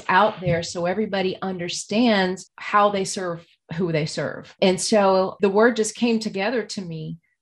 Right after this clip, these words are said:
brand face. So I go into the office and two people whose opinions I trust very, very much, brilliant minds, I said, "What do you guys think about this name, Brand Face?"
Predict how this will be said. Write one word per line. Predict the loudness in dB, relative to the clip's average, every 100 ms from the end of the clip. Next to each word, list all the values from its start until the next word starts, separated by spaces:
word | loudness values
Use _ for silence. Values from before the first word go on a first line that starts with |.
| -4
brand | 2 4 4 2 -2 -4 2
face. | 2 2 -6 -12 -2
So | 6 8
I | 8
go | 8 6
into | 6 4 4 2 2 -2 -2
the | 2
office | 4 2 0 -4 -6
and | -10
two | -6 -4
people | -2 -2 -4 -2
whose | 0 0 -2
opinions | -4 0 2 2
I | -2
trust | -2 -2 -4 -4 0
very, | 2 2
very | 0 -2
much, | -4 -4 -6 -10 -20 -20 _ _ -6
brilliant | 6 6 6 2
minds, | -2 -2 -2 -4 -10 _ _
I | 0
said, | 0 2 4 2 -2 2
"What | 4
do | 4
you | 4
guys | 4 4
think | 0 -2
about | 0 -2 0
this | -4 -2
name, | -2 0 -2 -6 -12 _ -4
Brand | 0 2 2 0
Face?" | -6 -10 -10 -14 -16